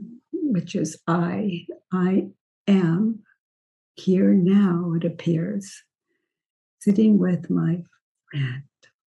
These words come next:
my friend Mark Groves.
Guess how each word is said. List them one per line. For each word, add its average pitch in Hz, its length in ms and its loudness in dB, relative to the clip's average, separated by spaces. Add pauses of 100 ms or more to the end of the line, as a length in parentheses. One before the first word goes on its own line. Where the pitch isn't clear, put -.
(840)
my 214 240 0 (120)
friend 160 480 0
Mark 160 380 -4
Groves. 170 640 -8